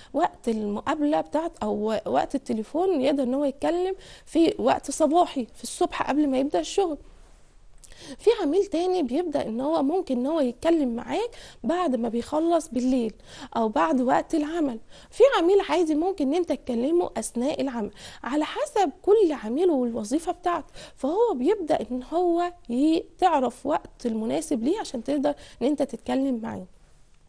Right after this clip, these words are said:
وطبعًا هنا في المقابلة دي لازم تكون بتعرض على طول، ما تبدأش ان انت تعمل ال-، ال-،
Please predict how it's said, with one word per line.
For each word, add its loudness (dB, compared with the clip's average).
وطبعًا 0
هنا 0
في -6
المقابلة -2
دي 0
لازم -2
تكون -4
بتعرض -2
على 0
طول، 2
ما 0
تبدأش 0
ان 2
انت 2
تعمل 0
ال-، 0
ال-، -4